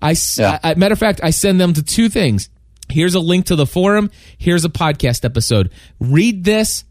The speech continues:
Speaker 1: listen to this. And if you need additional help, I'm available for one-on-one consulting at a hundred and fifty bucks an hour.
Speaker 2: Right.
Speaker 1: That's how I handle it. So it's like tons of free information, tons of free information. If you need more than what I've already given,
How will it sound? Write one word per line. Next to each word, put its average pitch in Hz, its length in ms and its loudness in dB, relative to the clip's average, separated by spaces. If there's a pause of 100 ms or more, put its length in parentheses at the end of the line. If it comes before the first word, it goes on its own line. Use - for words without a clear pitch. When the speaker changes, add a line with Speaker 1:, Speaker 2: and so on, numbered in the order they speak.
(160)
Speaker 1:
listen 160 360 0
to 170 120 -2
this. 131 280 0 (320)
And 160 160 0
if 165 200 0
you 165 120 4
need 208 540 2
additional 190 640 0
help, 190 340 0
I'm 156 140 0
available 156 500 0
for 175 180 -2
one-on-one 147 600 0
consulting 123 540 -2
at 117 40 0
a 110 60 0
hundred 117 240 -2
and 123 100 -8
fifty 117 220 -4
bucks 107 300 -2
an 101 80 -2
hour. 71 340 -6 (520)
Speaker 2:
Right. 98 220 0 (360)
Speaker 1:
That's 180 220 0
how 208 200 0
I 196 80 2
handle 185 300 2
it. 104 80 -4 (140)
So 202 160 0
it's 185 120 0
like - 240 -2
tons 226 600 0
of 214 100 -2
free 220 220 0
information, 202 580 -2 (320)
tons 190 420 0
of 190 80 0
free 185 200 0
information. 160 640 0 (420)
If 151 180 2
you 156 120 4
need 165 280 2
more 208 380 4
than 185 180 0
what 151 140 0
I've 135 200 0
already 185 480 2
given, 131 920 0